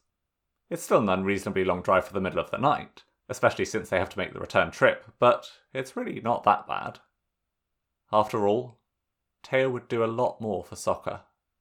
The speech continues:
"First time I've seen this much parking," Teo quips. The usually packed boardwalk is completely empty,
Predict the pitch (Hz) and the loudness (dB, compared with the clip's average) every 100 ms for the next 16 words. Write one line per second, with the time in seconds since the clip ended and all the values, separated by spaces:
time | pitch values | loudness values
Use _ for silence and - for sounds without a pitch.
0 | _ _ _ _ _ _ _ _ _ _ | _ _ _ _ _ _ _ _ _ _
1 | _ _ _ _ _ _ _ _ - 175 | _ _ _ _ _ _ _ _ 2 2
2 | - 120 113 143 135 139 - - - 151 | 2 0 0 0 -2 -4 -6 -6 -2 2
3 | 190 190 98 92 _ _ - 104 95 95 | 2 0 -6 -6 _ _ -2 2 2 2
4 | 104 - - - _ _ _ _ _ _ | 0 -2 -10 -20 _ _ _ _ _ _
5 | _ 160 139 107 101 107 - 107 104 95 | _ -2 -2 -2 0 0 0 0 0 2
6 | 90 - 92 - 107 135 120 95 95 - | -2 -2 -4 -4 -8 -4 0 0 0 -6
7 | 67 - | -12 -14